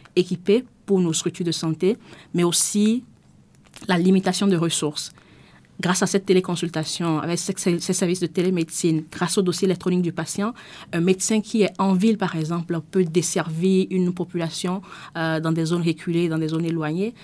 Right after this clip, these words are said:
sans forcément avoir à se déplacer. Et je crois que ça, c'est un impact assez important. Et le secteur de la santé a tout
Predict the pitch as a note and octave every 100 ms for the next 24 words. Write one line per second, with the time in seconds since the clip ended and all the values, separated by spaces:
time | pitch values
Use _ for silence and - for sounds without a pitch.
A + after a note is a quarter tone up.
0 | - - G3+ G3+ - G#3 G3+ G#3+ G#3 F3
1 | E3+ E3+ E3 D#3+ D3+ D3+ C#3+ D#3+ C#3+ -
2 | E3 - F3 E3+ F3+ - E3 D#3 - -
3 | - E3 D#3 D3 D#3+ D3+ - E3 D#3 C3
4 | - E3+ F#3+ - - - D#3+ D#3+ D#3+ D#3+
5 | D3+ - - E3 D3+ - D3+ D#3 D3